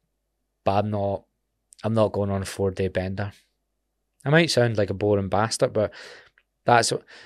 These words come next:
that's the way I feel. I feel like there's a lot of things in culture that, or just in general, that,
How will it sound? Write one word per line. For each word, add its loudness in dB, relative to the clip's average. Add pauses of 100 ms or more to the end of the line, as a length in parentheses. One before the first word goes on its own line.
(440)
that's 6
the -2
way 4
I 4
feel. 2
I 6
feel 2
like 2
there's 2
a 8
lot 8
of 0
things 0
in -4
culture 2
that, 2 (600)
or 6
just -2
in -2
general, 2
that, 2